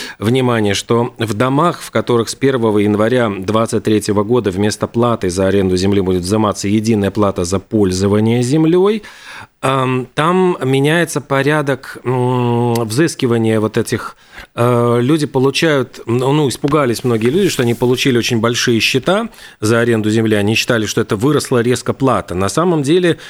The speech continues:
с них берут не только за декабрь, но сразу за первый квартал, то есть январь, февраль и март двадцать третьего года.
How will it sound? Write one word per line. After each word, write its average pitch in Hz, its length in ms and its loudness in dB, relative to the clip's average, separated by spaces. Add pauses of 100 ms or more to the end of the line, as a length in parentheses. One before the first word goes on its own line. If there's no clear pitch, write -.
(180)
с - 140 -8
них 160 340 0
берут 143 500 0
не 135 180 2
только 160 300 0
за 127 120 0
декабрь, 170 560 -2
но 156 340 0
сразу 151 600 0
за 135 480 0 (300)
первый 143 340 2
квартал, 135 560 0
то 95 100 -4
есть - 220 -4
январь, 110 400 2
февраль 123 500 0
и 123 60 0
март 127 420 0
двадцать 113 440 -2
третьего 120 440 0
года. 117 500 0